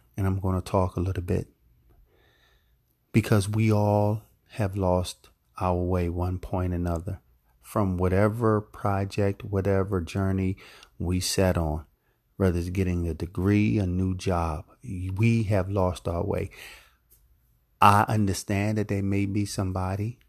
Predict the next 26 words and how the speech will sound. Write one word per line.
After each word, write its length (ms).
who 260
don't 320
believe 400
in 140
Jesus 600
listening 460
to 120
this 160
podcast. 800
And 220
for 100
that, 520
uh, 360
I 140
don't 220
know 120
what 380
to 100
tell 260
you, 240
but 260
I 200
believe 360
in 100
Jesus 380
Christ. 460